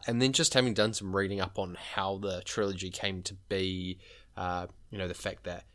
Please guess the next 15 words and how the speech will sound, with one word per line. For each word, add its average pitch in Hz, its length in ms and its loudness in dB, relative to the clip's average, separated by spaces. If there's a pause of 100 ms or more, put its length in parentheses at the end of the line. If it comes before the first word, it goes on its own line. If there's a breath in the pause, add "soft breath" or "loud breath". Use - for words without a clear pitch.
(200)
Guillermo 95 440 0
del 90 200 0
Toro 98 360 2
was 90 560 -2 (560)
meant 98 280 0
to - 60 -4
be 95 120 -6
the 90 80 -8
director, 110 560 2
and 95 100 2
then 90 100 -2
he 98 140 -8
pulled 90 260 -10
out 104 380 2
because 87 720 -4